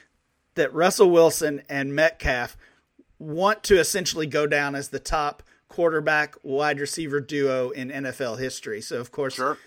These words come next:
Speaker 1: you know, we're talking Montana Rice and,
Speaker 2: <laughs>
Speaker 1: uh,
Speaker 2: Right, right.
Speaker 1: and, I mean, what, Peyton Manning and Marvin Harrison, I
Speaker 2: Marvin,
Speaker 1: guess,
Speaker 2: yeah,
Speaker 1: or
Speaker 2: right, right. Good company.
Speaker 1: That, yeah, very good company. And,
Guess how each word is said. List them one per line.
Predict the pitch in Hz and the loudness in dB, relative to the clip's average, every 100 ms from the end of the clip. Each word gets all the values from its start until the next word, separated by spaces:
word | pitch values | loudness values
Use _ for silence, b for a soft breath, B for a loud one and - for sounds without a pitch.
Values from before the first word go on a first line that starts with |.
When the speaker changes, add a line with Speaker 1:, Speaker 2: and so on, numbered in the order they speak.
| b b | b b
Speaker 1:
you | 220 | 0
know, | 156 | 0
we're | 151 | 2
talking | 196 156 143 | 2 0 -4
Montana | 135 131 170 139 107 | -6 -4 -2 -2 0
Rice | 131 185 175 165 - | 4 8 8 6 -2
and, | 120 117 - | -6 -8 -12
Speaker 2:
<laughs> | - | -8
Speaker 1:
uh, | 160 214 180 214 | -6 -4 0 2
Speaker 2:
Right, | 170 139 | 4 2
right. | 123 123 | 2 0
Speaker 1:
and, | 123 117 139 | -2 -6 -10
I | 117 | -12
mean, | 117 104 107 113 - - | -10 -14 -16 -18 -18 -16
what, | - 139 107 | -10 -8 -4
Peyton | 175 170 151 | -4 -4 -2
Manning | 160 175 170 170 160 | -2 0 -2 -2 -4
and | 117 120 120 | -8 -10 -4
Marvin | 156 139 | 0 0
Harrison, | 127 175 208 - 202 | 2 6 8 8 6
I | 190 | 4
Speaker 2:
Marvin, | 185 | 4
Speaker 1:
guess, | 180 175 175 139 107 | 4 6 6 4 0
Speaker 2:
yeah, | 104 | -2
Speaker 1:
or | |
Speaker 2:
right, | 120 117 107 | -2 -2 -2
right. | 113 101 _ _ _ | -4 -6 _ _ _
Good | 151 147 | -4 -2
company. | 156 147 107 92 - _ _ | 0 -2 -4 -12 -16 _ _
Speaker 1:
That, | 156 151 226 151 | -8 -2 -2 -2
yeah, | 147 127 | -8 -8
very | 127 160 302 269 | 0 4 6 6
good | 170 165 | 4 0
company. | - 147 139 135 135 | 0 -2 -2 -2 -2
And, | 135 | -4